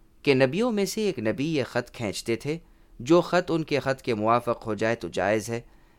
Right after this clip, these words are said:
اس حدیث کو مسلم میں روایت کیا ہے۔ وضاحت، کہانت تین قسم کی تھی۔ ایک یہ کہ جن یا شیاطین سے محبت ہوتی ہے اور وہ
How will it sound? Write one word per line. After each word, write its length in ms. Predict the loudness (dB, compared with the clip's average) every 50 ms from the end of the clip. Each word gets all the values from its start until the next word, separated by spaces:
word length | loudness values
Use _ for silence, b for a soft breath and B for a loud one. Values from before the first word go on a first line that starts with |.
| b b b b
اس 220 | -2 -2 0 -2
حدیث 320 | -4 -4 -4 -4 -6 -6 -4
کو 160 | -4 -2 -2
مسلم 340 | -2 -4 -6 -6 -6 -4 -2
میں 80 | -2
روایت 320 | 0 4 4 4 4 2 0
کیا 260 | 0 2 2 2 2
ہے۔ 100 | 0 -6 -12 -20 -20 -20 -20 -20 -20 -20 b b b b b b b b b b
وضاحت، 440 | -4 -2 2 2 2 2 2 0 -6 -8 -12 -20 _ _ _ -20 -20 -20 -20 _ _ -20 -20 _ _ -20 -20 _ _ b b b b b b b b b b
کہانت 440 | 2 4 4 4 2 0 -2 -2 -2
تین 140 | 0 0 0 -2 -4
قسم 260 | -6 -6 -6 -6 -4
کی 140 | -4 -6 -6
تھی۔ 220 | -6 -6 -10 -10 -10 -14 -20 -20 -20 -20 _ _ _ -10 2
ایک 280 | 6 6 6 6 4 -2
یہ 220 | 0 0 0 0
کہ 220 | 0 2 2 2 2
جن 320 | 2 2 0 2 2 2
یا 180 | 4 4 4 2
شیاطین 680 | 2 0 0 2 2 2 2 0 -2 -2 -2 -2 -2
سے 200 | -2 -2 -2 0
محبت 560 | 0 -2 -4 -6 -6 -4 -4 -4 -4 -4 -4
ہوتی 280 | -4 -4 -4 -4 -2 -2
ہے 160 | -2 -2 -4 -6 -14 b b b b b b b b b b b b b
اور 160 | 2 4 4
وہ 420 | 4 2 2 2 2 2 2 0